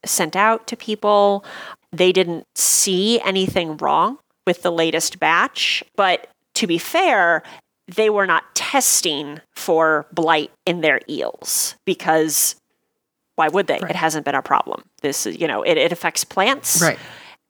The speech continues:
Speaker 1: And none of the plants around here are infected to the best of their knowledge.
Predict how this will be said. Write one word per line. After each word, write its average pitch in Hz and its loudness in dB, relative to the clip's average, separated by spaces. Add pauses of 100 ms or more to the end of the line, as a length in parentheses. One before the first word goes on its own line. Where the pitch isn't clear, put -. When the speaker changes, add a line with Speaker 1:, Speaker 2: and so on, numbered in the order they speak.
Speaker 1:
And 165 -2
none 160 2
of 151 -4
the 151 -6
plants 226 -2
around 226 0
here 214 2
are 190 4
infected 202 0 (180)
to 185 0
the 160 0
best 160 2
of 143 -2
their 185 2
knowledge. 220 0